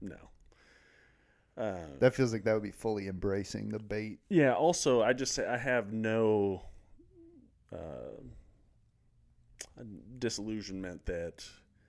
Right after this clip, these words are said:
Speaker 1: I'm not making it that long. Like, like, hey, we're not
Speaker 2: Sure.
Speaker 1: coming back from the first tour ready to go get our group tattoos. It's,
Speaker 2: Yeah.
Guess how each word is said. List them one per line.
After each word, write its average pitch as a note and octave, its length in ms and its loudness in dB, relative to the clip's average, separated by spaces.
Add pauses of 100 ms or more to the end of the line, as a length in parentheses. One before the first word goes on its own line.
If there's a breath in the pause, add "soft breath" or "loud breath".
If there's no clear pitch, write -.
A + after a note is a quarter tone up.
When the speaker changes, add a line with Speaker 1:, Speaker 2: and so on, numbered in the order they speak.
(140 soft breath)
Speaker 1:
I'm A#2+ 120 -4
not G#2 160 -4
making E2+ 240 -12
it C#2+ 100 -18
that - 220 -20
long. - 180 -20 (360)
Like, F2+ 240 -6
like, G#2 220 -6
hey, C3+ 120 0
we're C#3 120 0
not D3 140 0
Speaker 2:
Sure. A2+ 100 -8
Speaker 1:
coming B2+ 200 -2
back A2 260 2
from G#2 140 -6
the F#2 60 -4
first - 340 -6
tour F#2 500 -2
ready G2 260 -2
to F#2+ 60 -4
go G2 120 -2
get G2 180 -2
our F#2 280 -2 (360 soft breath)
group A2+ 240 -6
tattoos. F2+ 800 -6
It's, A2 240 -8
Speaker 2:
Yeah. F2+ 200 -4